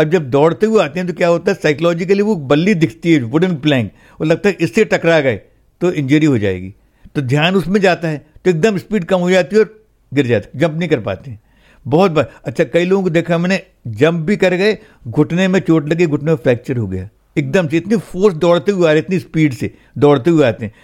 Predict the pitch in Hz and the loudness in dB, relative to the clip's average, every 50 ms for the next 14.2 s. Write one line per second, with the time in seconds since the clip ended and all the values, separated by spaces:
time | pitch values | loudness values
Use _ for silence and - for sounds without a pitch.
0 | - - - - 170 139 120 175 196 156 180 160 170 165 143 160 160 156 139 139 | -20 -10 -2 -2 -2 2 4 2 2 2 0 -6 -6 -6 -6 -6 -6 -6 -4 -4
1 | 143 127 - 156 143 147 151 143 131 139 135 131 123 - 135 120 - _ - - | -6 -4 -4 -4 -2 -2 -4 -2 -2 -2 -2 -4 -4 -8 -10 -10 -10 _ -6 -2
2 | 139 139 123 120 120 - 151 156 135 143 135 131 123 117 123 117 113 _ _ _ | 2 2 2 2 0 0 -2 -2 0 2 2 2 0 0 -2 -6 -8 _ _ _
3 | _ _ - - - _ - 165 160 165 165 196 202 147 156 175 190 165 165 175 | _ _ -20 -20 -20 _ -4 -2 0 2 2 2 2 0 0 -2 0 0 0 2
4 | 170 160 - - 139 127 104 110 101 - _ _ _ 135 135 165 160 185 185 160 | 2 0 -2 0 -4 -4 -4 -4 -10 -12 _ _ _ -2 -2 0 2 2 0 0
5 | - - - 131 127 135 139 151 165 151 196 165 139 160 165 170 151 170 185 185 | -2 -10 -16 -8 -6 -2 -2 -2 0 0 -2 0 2 2 2 2 2 0 0 0
6 | 165 151 185 175 170 170 220 226 214 - - 220 220 220 - _ _ _ _ _ | 2 0 0 0 0 2 0 0 0 2 0 0 0 0 -8 _ _ _ _ _
7 | 135 156 147 135 160 160 156 160 165 185 196 190 - _ _ - - - - - | -2 -2 0 0 -2 -2 0 0 0 0 -2 -4 -8 _ _ -20 -20 -20 -20 -18
8 | - 120 131 143 131 110 - - 113 120 104 113 107 92 85 - _ _ _ _ | -6 -2 -2 0 0 -2 -8 -8 -8 -6 -4 -4 -6 -6 -8 -12 _ _ _ _
9 | _ _ - _ _ - 143 151 165 190 196 180 202 180 147 - - - 156 170 | _ _ -20 _ _ -2 -2 2 2 2 2 2 0 -2 -2 -4 -2 -2 0 0
10 | 170 143 135 165 180 156 135 156 143 139 123 - - 123 107 90 - - - 139 | 0 0 0 0 0 0 0 -2 -2 -2 -8 -6 -6 -6 -6 -6 -10 -8 -4 -4
11 | 143 120 - 143 143 151 175 170 147 131 - 117 98 - - - _ _ 135 123 | -4 -2 0 0 2 4 4 4 2 2 0 -4 -8 -8 -10 -20 _ _ -8 -2
12 | 110 135 143 151 143 123 - 185 180 - - 156 151 139 117 151 175 180 156 135 | 0 0 0 0 -2 -2 -2 -2 -2 -2 -2 -2 -2 -2 0 0 0 0 2 2
13 | 143 123 120 135 131 117 107 113 104 101 104 113 - 151 151 151 175 185 180 156 | 0 0 0 -4 -6 -4 -4 -6 -6 -8 -10 -2 -2 -2 0 2 0 0 2 0
14 | 131 110 95 - | 0 -2 -4 -8